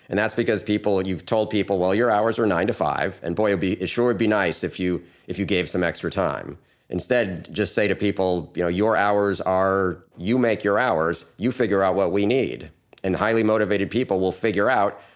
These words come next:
"Oh yeah, we, we need to do this release at ten P M on a Saturday night, not at two P M on a Monday.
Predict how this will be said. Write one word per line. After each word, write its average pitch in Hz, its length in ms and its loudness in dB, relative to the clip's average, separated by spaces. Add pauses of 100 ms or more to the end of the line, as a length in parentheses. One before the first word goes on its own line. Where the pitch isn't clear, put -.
(140)
"Oh 123 100 2
yeah, 135 180 4
we, 104 220 0
we 113 120 0
need 123 200 2
to 117 60 2
do 110 160 2
this 104 220 0
release 107 560 0
at 95 380 -2 (100)
ten 117 240 0
P 117 220 0
M 101 340 2 (460)
on 95 120 0
a 85 60 0
Saturday 107 400 2
night, 95 480 0
not 95 340 0
at 87 460 -2 (240)
two 117 160 0
P 95 180 0
M 95 180 2
on 85 100 2
a 85 60 0
Monday. 90 580 0